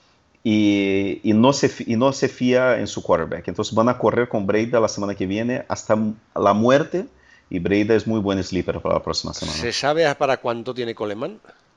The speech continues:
Speaker 1: Van a hacer los exámenes esta semana. Es que San Francisco no vuelve a la costa oeste. Se-, San Francisco no va a hacer lo que está haciendo Brasil. <laughs>
Speaker 2: Claro.
Speaker 1: Porque sabe la paliza que es ir de una costa a la otra.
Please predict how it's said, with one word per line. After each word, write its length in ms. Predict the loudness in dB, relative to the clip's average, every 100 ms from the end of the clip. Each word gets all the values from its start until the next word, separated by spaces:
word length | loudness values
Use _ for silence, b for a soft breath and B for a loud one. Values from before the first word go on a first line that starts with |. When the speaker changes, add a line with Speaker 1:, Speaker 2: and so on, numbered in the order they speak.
| _ -20 B B B B B B B _ -6
Speaker 1:
Van 260 | 0 4
a 40 | 6
hacer 200 | 6 6
los 220 | 4 2
exámenes 560 | 0 0 0 0 -2 -2
esta 180 | -2
semana. 320 | -4 -2 0 -2
Es 100 | -2
que 60 |
San 140 | -2 -2
Francisco 340 | -2 -4 -2
no 120 | -2
vuelve 280 | 2 2 4
a 40 | 4
la 100 | 2
costa 520 | 0 -2 -2 0 -2 -4
oeste. 600 | 0 0 0 -6 -12 -12 -20
Se-, 300 | -12 -10 -8 -10
San 180 | -4 -2
Francisco 400 | 0 -2 -4 -2
no 140 | 2
va 80 | 4
a 40 | 4
hacer 180 | 4 0
lo 100 | 0
que 100 | -2
está 160 | -2
haciendo 280 | -4 -4 -6
Brasil. 400 | -4 -2 0 -2 -2
<laughs> 440 | -4 -6 -4 -4
Speaker 2:
Claro. 300 | 0 0 0 -8 -10 B B -8
Speaker 1:
Porque 240 | -6 -4
sabe 240 | 2 2 4
la 140 | 2
paliza 400 | 2 0 -2 -4
que 240 | 0 2
es 160 | 2 -2
ir 140 | -4
de 80 | -2
una 200 | -2 -2
costa 260 | 0 0 2
a 40 |
la 80 | 2
otra. 380 | 2 0 -2